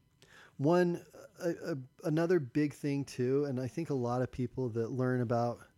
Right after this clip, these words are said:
you know, they learn about how potentially awesome sweet spot training could be, but they also know how important, like, V O two max intervals are.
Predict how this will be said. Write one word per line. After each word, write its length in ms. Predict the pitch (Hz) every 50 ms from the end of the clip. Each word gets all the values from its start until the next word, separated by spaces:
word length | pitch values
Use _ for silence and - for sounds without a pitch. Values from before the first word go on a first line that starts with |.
| _ _ _ _ _ _ _ _ _ _ _ -
you 80 | - 139
know, 100 | 139 135
they 120 | 131 139
learn 220 | 139 139 139 139 135
about 320 | 127 131 135 127 127 123
how 540 | 123 127 123 120 117 117 117 117 117 113 110 -
potentially 880 | - 123 - - 135 131 123 - - - 127 127 123 120 120 117 113 117 - _ _ _ _ _ _ _ _
awesome 500 | - 110 104 113 110 - - - 123 113
sweet 320 | 104 - - - 123 131 123
spot 260 | - - 120 117 113
training 340 | - - 127 120 120 120 110
could 160 | - 127 110
be, 220 | 107 117 120 120
but 140 | 113 120 123
they 120 | 123 120 127
also 380 | 139 147 156 147 - - 135
know 380 | 123 123 123 120 120 120 117 - _ - - - - - _ _ _ -
how 380 | - 123 123 123 120 117 117
important, 720 | 120 117 104 - - 123 123 127 123 120 117 117 117 113 -
like, 300 | 127 113 113 110 113 113
V 160 | 110 117 123
O 60 | 120 113
two 180 | - - 123
max 280 | 113 110 110 110 - 139
intervals 400 | 135 139 139 123 143 139 120 127
are. 380 | 135 127 127 131 131 135 127